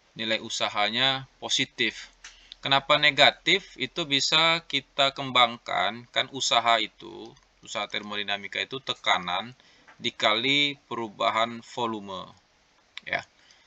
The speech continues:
Nah, dari perubahan volume inilah kita tahu apakah sistem itu melakukan atau menerima. Kita bahas lebih mendalam ya mengenai usaha.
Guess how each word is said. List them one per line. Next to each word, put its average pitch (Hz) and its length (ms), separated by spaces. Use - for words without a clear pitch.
Nah, 104 160
dari 120 320
perubahan 127 480
volume 123 560
inilah 110 320
kita 117 320
tahu 135 320
apakah 113 400
sistem 113 480
itu 110 160
melakukan 110 400
atau 135 480
menerima. 113 800
Kita 110 160
bahas 104 240
lebih 107 160
mendalam 107 480
ya 117 160
mengenai 107 400
usaha. 110 640